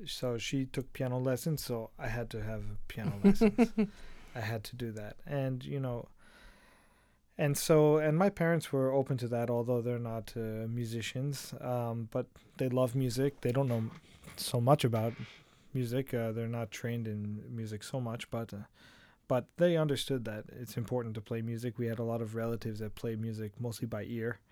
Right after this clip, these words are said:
Speaker 1: Uh, and so I used to tinkle around at the piano as a young kid, and they noticed I could kind of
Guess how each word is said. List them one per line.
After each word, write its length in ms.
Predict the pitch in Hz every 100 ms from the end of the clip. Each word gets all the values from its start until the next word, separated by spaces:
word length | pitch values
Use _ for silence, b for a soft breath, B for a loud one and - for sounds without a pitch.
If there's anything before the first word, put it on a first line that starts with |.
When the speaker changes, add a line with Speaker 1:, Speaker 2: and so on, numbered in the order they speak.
| b b b b b -
Speaker 1:
Uh, 460 | 117 113 110 92 87 -
and 200 | 120 120
so 520 | - 135 131 127 - 76
I 80 | 135
used 240 | 160 -
to 100 | 151 - _ _ -
tinkle 380 | - 165 151 143
around 320 | 135 135 131
at 100 | 127
the 80 | 123
piano 800 | - 135 127 131 131 131 131 127
as 260 | 123 120 123
a 200 | 123 120
young 260 | 127 127
kid, 320 | - 127 127
and 140 | 123 117
they 100 | 120
noticed 440 | 123 123 123 -
I 100 | 120
could 220 | 110 120 -
kind 260 | 127 120
of 240 | 120 107